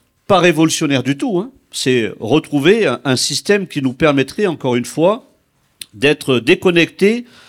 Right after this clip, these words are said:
de ce que nous imposent les directives européennes qui pressurisent les peuples, hein, que ce soit en France d'ailleurs ou partout en Europe, où on a vu que privatiser, euh, on a vu que libéraliser, ça ne fonctionne pas. Donc, euh, le système aujourd'hui, il faut le changer.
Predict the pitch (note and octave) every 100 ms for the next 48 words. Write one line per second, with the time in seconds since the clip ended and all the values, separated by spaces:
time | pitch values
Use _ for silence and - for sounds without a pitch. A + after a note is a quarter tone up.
0 | - _ B2+ C3 - G3+ G3+ F#3 F3 F#3
1 | E3+ C#3+ C3+ C3+ C3+ C3+ C3+ B2 B2 C3+
2 | D#3+ A3+ - D3+ - G3+ - F#3 F3 F#3
3 | B2 B2 B2 - F3+ - D#3 F3+ C3+ -
4 | B2+ C#3+ A#2+ - C#3 G#2 G#2 G2+ F#2+ F2
5 | - F#3+ - G3 D3+ A#2+ A2 A3 - -
6 | - - B2+ C#3+ D#3 D3+ D#3+ E3+ A2 -
7 | A3 G3 F3 - B2+ G#2 A#2 - _ _
8 | _ _ _ A#2 A2+ A2 A#2 C#3 C#3 C#3+
9 | F3 - A#2 F#3 F3+ D3+ C3+ B2+ A2 C#3
10 | A3 - D3 B2 A#2+ F3+ D#3+ C3+ A#2+ G#2
11 | B2+ _ - C3+ E3 C#3+ A2+ G#2+ D#3+ -
12 | E3 F#3 D#3+ C#3+ C3 B2+ C3+ A#2 C3 B2
13 | C3+ A2+ D#3+